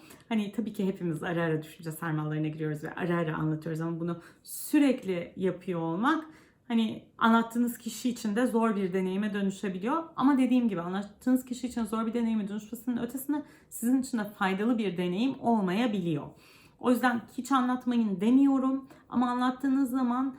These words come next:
sizinle empati kurabilecek birini anlatın ve sizi bu sarmaldan çıkarmaya niyet edecek birini anlatın. Yani o sarmalın içerisinde size işte, "Bak aslında hastalık kapma olasılığı da şöyle, şu kadar." falan gibi böyle alış-,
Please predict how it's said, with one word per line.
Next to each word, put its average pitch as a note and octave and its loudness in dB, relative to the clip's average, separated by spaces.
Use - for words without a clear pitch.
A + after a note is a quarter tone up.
sizinle B3 2
empati E3 -2
kurabilecek C4+ 2
birini C4 4
anlatın C4 4
ve B3+ 0
sizi A#3 -2
bu A#3+ -2
sarmaldan A#3 2
çıkarmaya A#3 0
niyet F#3+ -2
edecek D#3+ -6
birini D#3+ -4
anlatın. D3+ -4
Yani E3+ -4
o G#3 -4
sarmalın A3+ 2
içerisinde A3 -4
size - -10
işte, A3+ -6
"Bak - -4
aslında B3+ 0
hastalık C4+ -4
kapma C4+ -2
olasılığı C4 -4
da C4 0
şöyle, B3 0
şu - -8
kadar." F3+ -2
falan B3 -2
gibi A3 -4
böyle G#3+ -4
alış-, G#3+ -8